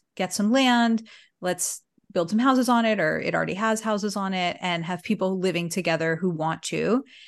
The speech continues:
And it's not about saving money. It's really about, they think that life is better lived with your friends, and that you can actually have some really cool stuff if you pool your resources. So they were living together in Oakland, about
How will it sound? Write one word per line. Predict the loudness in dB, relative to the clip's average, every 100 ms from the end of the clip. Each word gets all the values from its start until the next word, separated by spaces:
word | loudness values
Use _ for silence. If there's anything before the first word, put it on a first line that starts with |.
| -10 -2
And | -2
it's | 0
not | 0
about | 0 -2 -2
saving | -4 0 2
money. | 2 2 0
It's | -2 -4
really | -2
about, | -2 -2 -2 -4 _ -20 _ 4
they | 4
think | 6 0 0
that | -2
life | 0 0 0
is | -4 -4
better | -2 0 0
lived | -2 -4 -4 -10 _ _
with | -2 -2
your | -4
friends, | -2 0 4 4 4
and | 4
that | 4
you | 2
can | 2 0
actually | 0 -4 -2
have | -2 -2
some | -4
really | -2 -2 -2
cool | -6 -8
stuff | 0 0 0
if | -6 -6
you |
pool | -6 -2 0
your | 0 0
resources. | 0 0 -4 -6 -4 0
So | 0 0 -14 -20 0
they | 4
were | 4
living | 4 2 2
together | 0 -2 0
in | 0
Oakland, | -2 -2 -2 -4
about | -2 -2 -2